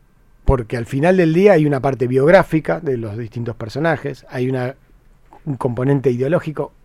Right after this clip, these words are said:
que creo que es más secundario de lo que parece, y hay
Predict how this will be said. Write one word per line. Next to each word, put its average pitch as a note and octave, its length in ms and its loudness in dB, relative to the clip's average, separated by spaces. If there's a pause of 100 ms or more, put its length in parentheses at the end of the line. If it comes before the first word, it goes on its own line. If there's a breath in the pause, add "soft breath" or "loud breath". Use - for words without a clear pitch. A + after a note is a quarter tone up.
(220)
que B2+ 100 -12
creo C3+ 180 -6
que A#2+ 80 -6
es G2+ 40 -8
más B2 440 -4
secundario A#2+ 500 -8
de A#2 60 -12
lo A2+ 40 -12
que A#2+ 80 -14
parece, C3+ 400 -8 (1000 soft breath)
y C3+ 180 -4
hay E3 380 0